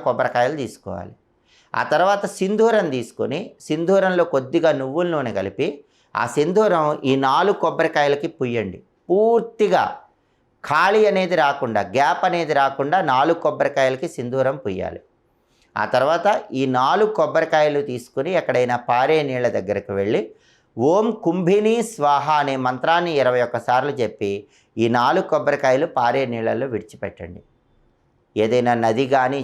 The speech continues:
చెరువు కానీ ఏదైనా సరే పారే నీళ్ళల్లో విడిచిపెట్టాలి. అలా విడిచిపెడితే మీకు ఆర్థికంగా ఎదురయ్యేటటువంటి సమస్యల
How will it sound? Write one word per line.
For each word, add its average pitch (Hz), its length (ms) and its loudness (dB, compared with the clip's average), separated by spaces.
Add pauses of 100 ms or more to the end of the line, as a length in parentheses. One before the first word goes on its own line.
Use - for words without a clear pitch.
(100)
చెరువు 131 300 2 (100)
కానీ 123 240 0 (220)
ఏదైనా 170 320 2 (100)
సరే 101 180 0 (440)
పారే 147 300 2 (100)
నీళ్ళల్లో 135 440 0
విడిచిపెట్టాలి. 95 640 -8 (420)
అలా 123 200 0 (100)
విడిచిపెడితే 151 640 0 (560)
మీకు 170 220 2 (260)
ఆర్థికంగా 202 720 2 (160)
ఎదురయ్యేటటువంటి 165 1040 0 (140)
సమస్యల 185 520 0